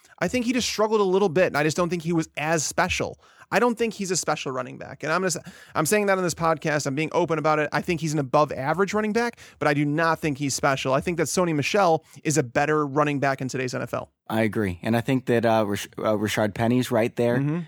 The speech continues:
Speaker 2: I think that Royce Freeman is right there with Darius Geis. And it's just crazy to me to, to take a guy, a running back, who's not special in the first
Speaker 1: Nick
Speaker 2: round.
Speaker 1: Chubb can be in that conversation with him, too, as a two-down back that,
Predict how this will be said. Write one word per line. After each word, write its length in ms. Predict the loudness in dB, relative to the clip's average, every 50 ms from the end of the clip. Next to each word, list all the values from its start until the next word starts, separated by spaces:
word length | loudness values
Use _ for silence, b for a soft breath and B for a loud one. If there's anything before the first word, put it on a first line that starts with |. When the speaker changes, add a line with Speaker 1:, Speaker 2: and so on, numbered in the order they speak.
| -10 _ -8
Speaker 2:
I 60 | -4
think 180 | -2 -2 -2 -2
that 100 | -4 -2
Royce 300 | 0 0 2 2 0 -2
Freeman 480 | -4 -2 0 2 4 4 4 4 2
is 120 | 0 0 0
right 260 | 0 0 0 -2 -2
there 320 | 0 0 0 0 -2 -4 -6 -8
with 340 | -4 -2 0 0 -2 -2 -2
Darius 420 | -2 0 0 0 0 -2 -2 -4
Geis. 460 | -4 -4 -2 -2 -2 -2 -4 -4 -4
And 160 | -4 -4 -4 B B B B B -6
it's 140 | -4 -2
just 140 | -2 -2 -2
crazy 360 | 0 2 2 2 2 2 2
to 60 | 0 2
me 220 | 2 0 0 -2
to, 360 | -4 -4 -2 0 0 0 -2 -2
to 160 | -6 -8 -8
take 280 | -6 -4 -4 -2 -2
a 60 | -4 -2
guy, 440 | 0 0 0 0 0 0 -2 -4 -4 -4
a 60 | -2
running 380 | 0 2 2 2 4 2 2
back, 360 | 2 0 0 -2 -4 -6 -10 b b b b b b b _ _
who's 240 | -4 -2 0 2
not 220 | 2 2 2 0 -2
special 340 | -2 -2 -2 -2 -2 -2 -4
in 80 | -4
the 60 | -4
first 120 | 0 2 2
Speaker 1:
Nick 160 | 2 2 0
Speaker 2:
round. 280 | 0 2 2 2 2 0
Speaker 1:
Chubb 80 | -2
can 200 | -4 -2 0 0
be 80 | 0 2 2
in 60 | 2
that 120 | 0 0
conversation 560 | 0 -2 -2 0 0 0 0 0 -2 0 -2
with 100 | -2 -2
him, 160 | 0 -2 -4 -2
too, 200 | 0 2 2 2
as 100 | 2 0
a 60 | -2
two-down 340 | -2 0 0 2 0 2 2
back 320 | 4 4 4 2 0 -2
that, 260 | -2 0 0 0 -2